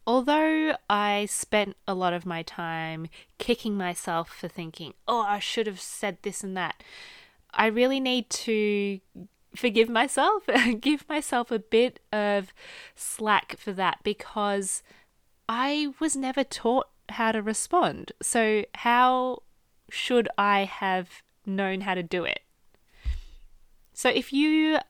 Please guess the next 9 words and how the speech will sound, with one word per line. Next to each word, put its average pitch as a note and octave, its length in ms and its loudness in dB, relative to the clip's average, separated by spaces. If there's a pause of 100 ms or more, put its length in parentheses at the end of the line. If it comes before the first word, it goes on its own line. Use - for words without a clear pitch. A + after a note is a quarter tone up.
(540)
have B3 260 4
been A3 200 4
in G3 80 -2
that F#3+ 140 -4
situation - 560 -6
before E3+ 460 -2
and F3+ 200 -8
you've F3 140 -12
thought, F3 440 -6